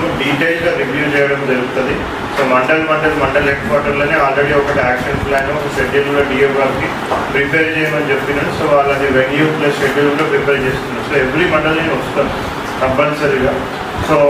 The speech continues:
ఎవరెవరి దగ్గర అయితే పర్ఫార్మెన్స్ బాగాలేదు అనేసి తెలిస్తే మాత్రం కంపల్సరీగా వాళ్ళ మీద యాక్షన్ అనేది కూడా తీసుకోవడం జరుగుతుంది. ఫిఫ్టీ పర్సెంట్ ఉంది, కొన్ని స్కూల్స్లో ఫిఫ్టీ పర్సెంట్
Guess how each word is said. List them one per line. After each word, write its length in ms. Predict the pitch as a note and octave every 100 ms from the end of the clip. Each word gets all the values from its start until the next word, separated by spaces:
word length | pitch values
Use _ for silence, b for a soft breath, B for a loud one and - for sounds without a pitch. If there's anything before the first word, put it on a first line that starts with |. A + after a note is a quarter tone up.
| C#3+ C#3 C3 B2+ - B2+ C3+
ఎవరెవరి 460 | E3 F#3+ G3 F#3+ F#3+
దగ్గర 180 | F3+ F3+
అయితే 120 | F3 F3+ D3+
పర్ఫార్మెన్స్ 580 | F3+ E3+ E3 F3 D#3+ D#3 E3
బాగాలేదు 500 | C3+ C#3+ D3+ D3 C#3+
అనేసి 240 | C#3 C3+ C3+
తెలిస్తే 280 | C3 B2+ C3+
మాత్రం 260 | B2+ - D#3+ D3
కంపల్సరీగా 540 | B2+ C#3+ C#3+ D3 D3 D3
వాళ్ళ 140 | C#3 C#3 C3+
మీద 140 | C3 B2+ C3 - - - C#3+
యాక్షన్ 380 | B2+ - E3+ D#3+
అనేది 260 | D#3 D3+ D3
కూడా 140 | D3 D#3+
తీసుకోవడం 480 | D3+ C#3+ D3 C#3+ C#3+ B2+
జరుగుతుంది. 400 | B2+ B2+ - - - -
ఫిఫ్టీ 180 | F#3 F#3
పర్సెంట్ 340 | F3 - F3 D3
ఉంది, 160 | C3+ - - - C#3+ - D3+
కొన్ని 160 | D#3+ E3+
స్కూల్స్లో 400 | F#3 F#3+ F#3+ G3 G3
ఫిఫ్టీ 240 | - G3+ G3
పర్సెంట్ 340 | F#3+ F#3+ F#3+